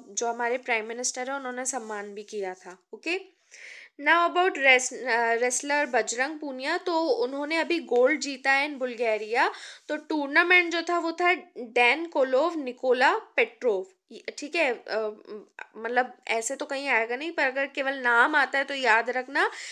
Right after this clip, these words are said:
कि ये, अ, बुल्गारिया में हुआ था और ये रेसलिंग का टूर्नामेंट था जहाँ पे बजरंग पूनिया जो है हमारे, उन्होंने गोल्ड जीता and he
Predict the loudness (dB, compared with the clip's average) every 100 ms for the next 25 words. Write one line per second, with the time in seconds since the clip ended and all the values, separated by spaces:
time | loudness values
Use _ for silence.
0 | -14 -10 -4 0 2 4 4 6 6 4
1 | 2 -2 2 2 4 0 2 2 2 2
2 | 2 2 2 4 2 4 4 4 0 -2
3 | 0 0 0 0 -2 -2 2 2 2 -4
4 | -4 -4 -4 -6 0 0 0 -2 -4 -4
5 | -4 -2 -2 -4 -6 -6 -10 -8 -6 -4
6 | -6 -6 -6 -2 0 0 -4 -16 -12 -6
7 | -4 -2 -4 2 4 4 0 0 4 6
8 | 6 4 2 -4 -4 -2 -2